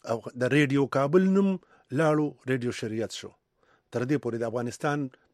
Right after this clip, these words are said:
پیژنګلوي د منځه یوړه. او په څه دپاره؟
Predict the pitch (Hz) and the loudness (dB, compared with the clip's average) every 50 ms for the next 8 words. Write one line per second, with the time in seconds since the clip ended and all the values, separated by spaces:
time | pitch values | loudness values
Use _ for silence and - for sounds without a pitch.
0 | _ _ - 120 110 98 110 110 107 101 117 123 156 196 175 139 120 110 110 110 | _ _ -6 -6 -6 -4 -4 -6 -6 -2 2 6 6 8 8 6 4 0 -2 -4
1 | 107 104 101 107 107 - _ _ _ _ _ _ _ _ _ - 113 107 101 98 | -6 -6 -8 -10 -10 -12 _ _ _ _ _ _ _ _ _ -10 -8 -6 -6 -6
2 | 95 - - _ - - - - - - - - - _ _ _ _ - 120 117 | -8 -14 -20 _ -20 -20 -20 -20 -20 -20 -20 -20 -20 _ _ _ _ -4 -2 -2
3 | - 135 123 - 196 190 - - 196 196 196 202 202 | -2 -2 -4 -2 0 0 2 4 4 4 4 2 -2